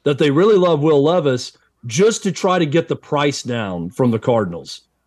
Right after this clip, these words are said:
and what they're gonna get in return. Now, the problem with that is, if it's true, you look at who, where Richardson has visited with the Titans, with Vegas. This week, he's gonna visit the Falcons. He's gonna visit the Ravens also.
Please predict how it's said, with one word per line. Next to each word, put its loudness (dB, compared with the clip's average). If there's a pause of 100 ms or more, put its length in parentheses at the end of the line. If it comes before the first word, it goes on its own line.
and 2
what 0
they're 0
gonna 0
get 0
in 0
return. -4 (440)
Now, 0 (420)
the -2
problem 2
with 0
that 2
is, 0 (360)
if 0
it's -2
true, 2
you 2
look 0
at 0
who, 2
where 2
Richardson 0
has -2
visited -2 (380)
with 0
the 0
Titans, -4
with 0
Vegas. -2 (280)
This 0
week, 2
he's 0
gonna 2
visit 0
the -12
Falcons. -4
He's -8
gonna 0
visit 0
the -6
Ravens 0
also. -2